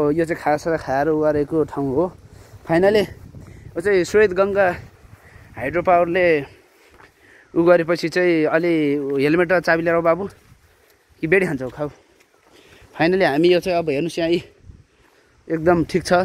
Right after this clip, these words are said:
तर पानी छैन। हाम्रो आरेघाटी तपाईँलाई थाहा छैन। ए,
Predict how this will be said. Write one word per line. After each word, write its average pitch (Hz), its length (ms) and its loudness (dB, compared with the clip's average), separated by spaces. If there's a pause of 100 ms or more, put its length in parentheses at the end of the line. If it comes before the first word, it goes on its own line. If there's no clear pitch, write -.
(100)
तर 156 160 -2 (1300)
पानी 175 280 2
छैन। 151 260 -2 (1400)
हाम्रो 147 240 2 (160)
आरेघाटी 147 640 0
तपाईँलाई 156 300 -2
थाहा 131 140 -6
छैन। 156 400 -6 (1600)
ए, 143 180 2